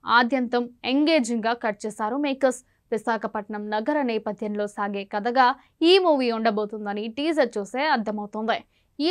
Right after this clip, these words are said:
చిత్రంలో వరుణ్ తేజ్ గెటప్స్‌లో వేరియేషన్స్ ప్రేక్షకులను, అభిమానులకు సరికొత్త అనుభూతిని కల్పించడం ఖాయంగా కనిపిస్తోంది. వరుణ్ తేజ్ మొత్తం నాలుగు విభిన్నమైన అవతారాల్లో కనిపించబోతున్నాడని తెలుస్తోంది.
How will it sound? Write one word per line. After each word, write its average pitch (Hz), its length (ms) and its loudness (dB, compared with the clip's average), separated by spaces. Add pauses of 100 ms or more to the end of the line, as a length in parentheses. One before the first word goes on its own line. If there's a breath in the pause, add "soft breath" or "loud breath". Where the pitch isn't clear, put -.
(140)
చిత్రంలో 233 400 -2
వరుణ్ 226 360 -2
తేజ్ 262 480 -2
గెటప్స్‌లో 247 640 2
వేరియేషన్స్ 220 880 -2
ప్రేక్షకులను, 233 640 -4
అభిమానులకు 233 800 -4
సరికొత్త 311 580 -2
అనుభూతిని 208 500 0
కల్పించడం 226 600 -4
ఖాయంగా 262 440 0
కనిపిస్తోంది. 208 720 -8 (460)
వరుణ్ 233 260 4
తేజ్ 277 240 -2
మొత్తం 233 460 -4
నాలుగు 269 340 2
విభిన్నమైన 220 560 -2
అవతారాల్లో 202 580 -6
కనిపించబోతున్నాడని 202 1040 -10
తెలుస్తోంది. 240 580 -2